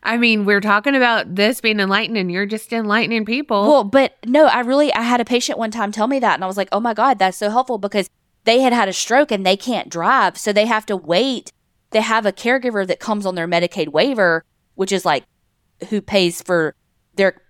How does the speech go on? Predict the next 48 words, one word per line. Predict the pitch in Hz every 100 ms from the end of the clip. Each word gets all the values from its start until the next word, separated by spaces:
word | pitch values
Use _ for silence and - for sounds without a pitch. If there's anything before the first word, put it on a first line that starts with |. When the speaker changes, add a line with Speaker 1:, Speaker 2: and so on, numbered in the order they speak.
| _
Speaker 2:
care | - 202 185 190
during | 180 160
the | 160
day | 165 156
at | -
home | 208 247 214 180 175 _ _ _
for | 190
s-, | -
however | 214 190 170
many | 170 160 139
hours. | 139 156 180
And | - 190
so | 185
she'd | - 180
have | 180
to | -
wait | 160 180 254 -
for | 185
that | 185 170 160 - _ _ _
caregiver. | 277 370 302 214
And | 202
it | 185
was | 147
like, | 196 160 - _ _ _ _ -
now | 196 196
with | 180 170
this, | 226 311 226
she | - 208
could | 202 233 185 -
afford | 180 180 - 220 247 220 196 190 190 _ _ _
to | - 202
be | 196
able | 185 180
to |
get | 190 175
her | 180
groceries | 165 175 175 175 -
delivered | 156 185 240 202 170 160 -
and | 165 170
not | 170 175 170 -
have | 190 -
to | -
pay | 190 175
the | 165 110
extra. | 202 - - 107 107
Speaker 1:
Yeah, | 185 208 214 156 156
for | - 208
sure. | - 202 160 147 160